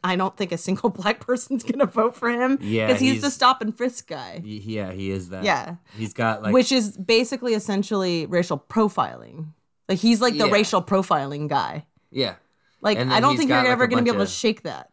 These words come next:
Speaker 1: <laughs>
Speaker 2: non-disclosures with women that, like, wo-, like, worked for
Speaker 1: Oh,
Speaker 2: him and all this
Speaker 1: God.
Speaker 2: stuff. Yeah.
Speaker 1: He's
Speaker 2: But he's,
Speaker 1: George
Speaker 2: like
Speaker 1: Burns from The Simpsons.
Speaker 2: Yeah, he is, huh?
Speaker 1: Yeah.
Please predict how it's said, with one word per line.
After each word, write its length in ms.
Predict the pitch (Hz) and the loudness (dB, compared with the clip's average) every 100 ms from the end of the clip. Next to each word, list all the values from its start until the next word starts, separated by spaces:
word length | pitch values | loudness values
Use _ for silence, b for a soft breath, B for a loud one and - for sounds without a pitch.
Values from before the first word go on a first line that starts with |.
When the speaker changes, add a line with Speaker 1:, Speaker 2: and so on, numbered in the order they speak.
| - | -8
Speaker 1:
<laughs> 120 | 220 | -6
Speaker 2:
non-disclosures 880 | 104 110 110 104 - 101 104 107 101 | -2 -2 -2 -4 -6 -2 0 -2 -4
with 220 | 95 - | -8 -4
women 360 | 98 101 101 101 | -2 0 0 -2
that, 360 | 92 73 67 | -4 -8 -18
like, 220 | 92 87 87 | -18 -16 -14
wo-, 220 | 85 69 | -16 -16
like, 160 | 92 85 | -18 -12
worked 280 | 90 98 - | -6 -6 -4
for 80 | 95 | 0
Speaker 1:
Oh, 120 | 90 | 2
Speaker 2:
him 140 | - | 0
and 100 | 95 | -4
all 140 | 90 92 | -6 -4
this 240 | 104 - | -4 -4
Speaker 1:
God. 80 | 160 | -4
Speaker 2:
stuff. 360 | 156 151 147 - 110 - | -6 -6 -8 -16 -20 -10
Yeah. 360 | 104 98 95 - b b _ - - | -6 -6 -8 -12 b b _ -20 -16
Speaker 1:
He's 300 | 233 277 294 | -2 0 4
Speaker 2:
But 140 | - | 2
he's, 120 | - - | 0 -4
Speaker 1:
George 400 | 294 302 311 247 | 4 4 4 0
Speaker 2:
like 100 | - | 0
Speaker 1:
Burns 840 | 277 403 185 101 180 196 - - _ _ _ _ _ _ | 0 2 -2 -4 -8 -6 -10 -12 _ _ _ _ _ _
from 300 | - 285 294 | -6 0 2
The 80 | 277 | 2
Simpsons. 960 | - 359 392 - - - 190 185 - - _ _ _ - | 0 0 0 -2 -6 -6 -6 -6 -10 -14 _ _ _ -4
Speaker 2:
Yeah, 260 | 139 139 | -2 0
he 160 | 117 113 | -2 -2
is, 140 | 110 | -2
huh? 60 | 262 | 2
Speaker 1:
Yeah. 440 | 294 240 208 254 | 4 6 4 0